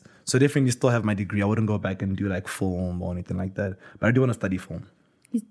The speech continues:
Speaker 2: you, you still wanna go study?
Speaker 1: Film, yeah, I know, I know, but, like, something
Speaker 2: Okay.
Speaker 1: different.
Speaker 2: Okay.
Speaker 1: Like a year course.
Speaker 2: You don't feel like YouTube is doing enough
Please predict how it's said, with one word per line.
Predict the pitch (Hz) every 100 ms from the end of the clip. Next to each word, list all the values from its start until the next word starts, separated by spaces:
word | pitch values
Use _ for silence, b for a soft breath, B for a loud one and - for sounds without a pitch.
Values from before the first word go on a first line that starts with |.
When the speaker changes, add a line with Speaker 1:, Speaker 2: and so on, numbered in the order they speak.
| -
Speaker 2:
you, | 226 190
you | 214
still | 214 269
wanna | 233
go | 208
study? | 214 262 196 - -
Speaker 1:
Film, | - 101 98
yeah, | 127 127
I | 120
know, | 135 135
I | 117
know, | 107 110
but, | 117 120
like, | 120
something | 143 131
Speaker 2:
Okay. |
Speaker 1:
different. | 123 120 104 104 -
Speaker 2:
Okay. | 466 440 427
Speaker 1:
Like | 123
a | 131
year | 135 139
course. | - 107 104 -
Speaker 2:
You | 294
don't | 370 370
feel | 370
like | 349
YouTube | 294 269 294
is | 277
doing | 247 285
enough | 247 202